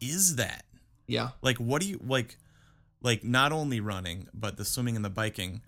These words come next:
Speaker 1: Um, but, but I was more just interested in, in the running, like, still in the back of my head, like, I wanna do that someday.
Speaker 2: Mm-hmm.
Speaker 1: Um, and so I remember he br-, he, he and his wife went down and did the race, came back,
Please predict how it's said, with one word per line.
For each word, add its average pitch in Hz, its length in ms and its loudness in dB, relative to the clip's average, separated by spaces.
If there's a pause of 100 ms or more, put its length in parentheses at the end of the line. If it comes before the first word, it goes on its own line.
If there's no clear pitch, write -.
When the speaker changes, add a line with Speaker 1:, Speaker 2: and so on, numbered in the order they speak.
(280)
Speaker 1:
Um, 113 180 2
but, - 240 -4
but 127 220 0
I 180 120 8
was 190 200 2
more 143 540 0
just 123 280 -2
interested 120 420 -2
in, 101 180 -4
in 101 180 -4
the 92 80 -4
running, 104 600 -4
like, 101 380 -4 (240)
still 131 340 0
in 120 80 0
the 113 60 0
back 107 200 -2
of 110 60 -8
my 104 80 -4
head, 104 200 -4
like, 101 160 -4
I 98 80 -2
wanna 101 440 -2
do 98 200 -4
that 107 240 -2
someday. 127 500 -4 (240)
Speaker 2:
Mm-hmm. 131 360 -2 (280)
Speaker 1:
Um, 104 420 0
and 113 160 2
so 131 80 2
I 127 40 6
remember 127 320 2
he 120 160 -2
br-, 107 200 -6
he, 110 400 -4 (120)
he 117 120 -4
and 113 100 0
his 101 120 -2
wife 107 240 -2
went 104 140 -2
down 104 400 0
and 95 160 -8 (520)
did 123 200 2
the 123 80 0
race, 104 520 0 (120)
came 117 260 0
back, 104 380 0